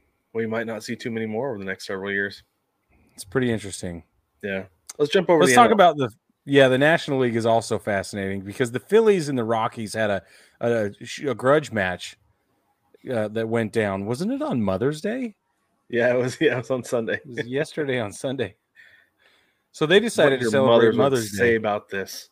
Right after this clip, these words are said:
Speaker 2: <laughs>
Speaker 1: Ugh.
Speaker 2: Yeah. God. Brother Harper. Okay, he's indicted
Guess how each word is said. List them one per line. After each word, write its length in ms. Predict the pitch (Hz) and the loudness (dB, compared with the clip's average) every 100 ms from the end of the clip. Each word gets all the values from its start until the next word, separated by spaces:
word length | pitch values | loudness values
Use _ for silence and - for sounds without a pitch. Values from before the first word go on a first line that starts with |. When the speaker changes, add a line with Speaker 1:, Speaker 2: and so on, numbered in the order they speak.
| _ | _
Speaker 2:
<laughs> 120 | _ | _
Speaker 1:
Ugh. 240 | 123 131 165 - | -4 0 2 2
Speaker 2:
Yeah. 260 | 180 165 - _ _ - - | 2 2 -2 _ _ -20 -12
God. 160 | 107 - _ _ _ - - - - | -12 -14 _ _ _ -20 -20 -16 2
Brother 300 | 156 175 151 | 6 6 4
Harper. 600 | - 135 165 104 101 - _ _ _ _ _ _ _ | 4 2 2 0 0 -2 _ _ _ _ _ _ _
Okay, 400 | 127 131 110 98 - - _ | 0 4 4 2 -6 -20 _
he's 320 | _ 135 147 135 | _ -4 -2 -2
indicted 580 | 120 101 95 95 95 | 0 0 0 -2 -6